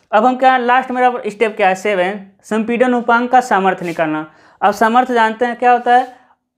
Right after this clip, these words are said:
प्रतिबल गुणे क्षेत्रफल। प्रतिबल जो निकाले हैं स्टेप सेवन से, अनुगेय संपीड़न प्रतिबल, और क्षेत्रफल निकाले रहेंगे आप स्टील टेबल से, है ना। तो क्षेत्रफल और प्रतिबल का गुणा कर देंगे तो मेरा क्या आ जाएगा? संपीड़न इस्पात का,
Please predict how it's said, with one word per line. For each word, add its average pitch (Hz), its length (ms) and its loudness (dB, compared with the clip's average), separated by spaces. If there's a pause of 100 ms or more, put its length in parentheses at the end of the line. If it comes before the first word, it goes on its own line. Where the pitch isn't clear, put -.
(120)
प्रतिबल 240 400 2
गुणे 247 280 2
क्षेत्रफल। 208 520 -6 (220)
प्रतिबल 247 440 0
जो 254 100 0
निकाले 220 380 0
हैं 220 240 -6
स्टेप 202 240 -2
सेवन 202 360 -2
से, 214 200 -2
अनुगेय 190 480 2
संपीड़न 208 460 -2
प्रतिबल, 196 520 0 (400)
और 208 100 4
क्षेत्रफल 247 600 0
निकाले 247 380 2
रहेंगे 233 300 0
आप 214 260 2
स्टील 220 400 0
टेबल 202 360 0
से, 170 120 -8
है 233 180 0
ना। 277 120 2 (520)
तो 190 60 -2
क्षेत्रफल 233 520 0
और 262 80 6
प्रतिबल 247 460 2 (220)
का 214 80 0
गुणा 208 240 0
कर 220 140 -2
देंगे 196 260 -6
तो 196 100 -8
मेरा 202 180 0
क्या 214 180 2
आ 208 40 4
जाएगा? 208 340 2 (280)
संपीड़न 185 460 -4
इस्पात 185 400 -4
का, 254 280 0